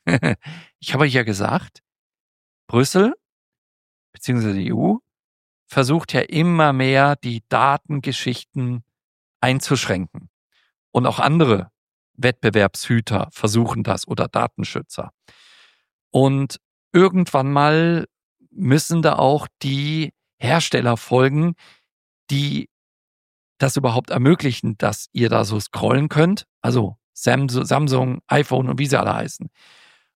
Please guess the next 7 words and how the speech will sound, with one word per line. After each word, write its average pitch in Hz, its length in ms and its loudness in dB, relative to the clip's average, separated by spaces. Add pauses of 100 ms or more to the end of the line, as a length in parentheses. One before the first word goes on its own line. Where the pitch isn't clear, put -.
(220)
Und 135 500 0 (240)
ja, 131 600 0 (100)
die 147 100 2
mussten 147 420 0
die 151 180 -2
Datenschutzrichtlinien 117 1120 -2
verschärfen. - 540 -8